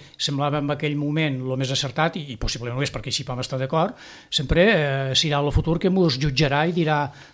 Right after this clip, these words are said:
doncs, la vau encertar o, o es vau equivocar per aquí i per allà. Clar que hi havia l'op-,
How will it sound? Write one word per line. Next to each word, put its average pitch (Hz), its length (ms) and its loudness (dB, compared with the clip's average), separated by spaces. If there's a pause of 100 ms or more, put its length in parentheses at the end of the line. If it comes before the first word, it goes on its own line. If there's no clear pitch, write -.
doncs, 135 220 0
la 131 160 -2
vau 165 160 6
encertar 165 560 4
o, 165 140 4 (180)
o - 400 -4
es 127 80 -2
vau 147 160 2
equivocar 147 480 0
per 147 140 0
aquí 135 160 -4
i - 20 -12
per 127 160 0
allà. 160 220 4 (680)
Clar 127 160 -8
que 156 80 -6
hi 170 80 2
havia 165 240 0
l'op-, 127 240 -4